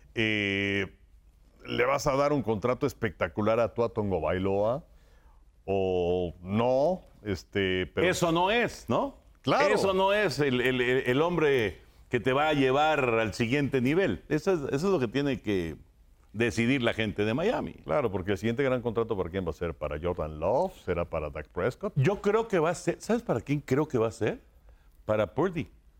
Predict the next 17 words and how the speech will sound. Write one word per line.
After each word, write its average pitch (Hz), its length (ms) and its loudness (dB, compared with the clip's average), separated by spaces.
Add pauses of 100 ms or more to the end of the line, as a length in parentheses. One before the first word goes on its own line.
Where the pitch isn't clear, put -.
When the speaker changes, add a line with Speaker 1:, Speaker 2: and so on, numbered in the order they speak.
(1300)
Speaker 1:
Eh, - 120 -6 (400)
Purdy, 113 320 0
sí. - 600 -10
Speaker 2:
Yo 160 160 0
creo 208 220 2
que 196 100 0
va 143 100 2
a - 20 -6
ser 139 160 -2
para 85 220 -2
Purdy. 71 380 -6 (480)
Oye, 160 140 2
Speaker 1:
Aunque, 156 160 0
Speaker 2:
Purdy 160 120 4
Speaker 1:
aunque 160 280 2
Purdy 185 380 0
todavía, 165 840 0